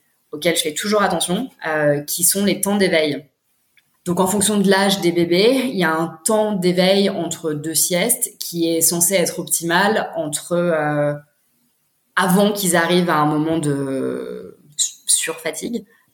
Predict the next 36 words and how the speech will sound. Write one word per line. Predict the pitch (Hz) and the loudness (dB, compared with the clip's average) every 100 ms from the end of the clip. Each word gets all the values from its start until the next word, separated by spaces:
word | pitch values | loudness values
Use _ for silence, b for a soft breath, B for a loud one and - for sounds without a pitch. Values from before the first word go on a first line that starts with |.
| _ | _
et | 190 | 2
qui | 185 175 | 2 -2
deviennent | 143 165 165 160 143 | 2 4 4 2 0
hyper, | 147 147 151 143 | 0 0 0 0
euh, | 139 131 131 143 | -4 -6 -6 -8
grumpy | 147 156 151 156 - | -4 -2 0 0 -2
et, | 156 156 139 131 127 147 B B B B B | -2 -2 0 -2 -4 -8 B B B B B
et | - | -2
fatigués. | 185 - 180 185 285 294 - - | 0 2 2 2 2 -2 -4 -2
Euh, | 175 165 160 143 185 | 2 2 2 2 2
donc, | 185 | 4
j'ai | 160 | 2
toujours | 185 247 320 | 2 0 0
suivi | - 226 208 | -2 -2 -2
ça | 190 190 254 294 - _ _ _ _ _ - | 2 2 2 -4 -10 _ _ _ _ _ -10
dès | 147 196 | 0 2
sa, | 196 175 151 147 143 135 | 2 2 2 4 4 2
dès | 143 180 | 0 0
sa | 180 | 2
naissance. | 160 156 180 190 | 0 0 2 0
Donc, | 175 147 | 0 -2
je | - | -4
crois | - 180 | 0 0
que | 180 170 | 2 -2
les | 156 | -2
premières | 151 160 160 156 | -4 -6 -4 0
semaines, | - 156 165 165 | 0 0 0 0
le | 156 | -2
temps | 151 147 | -2 -2
d'éveil, | 151 156 156 | 2 2 2
c'était | - 143 143 | 2 -2 -8
quarante | - 139 139 147 | -4 -4 -4 -6
minutes, | 156 160 165 170 - | -4 2 2 2 -4
puis | - | -4
ça | - - | -4 -4
passe | 147 143 - | -4 -4 -6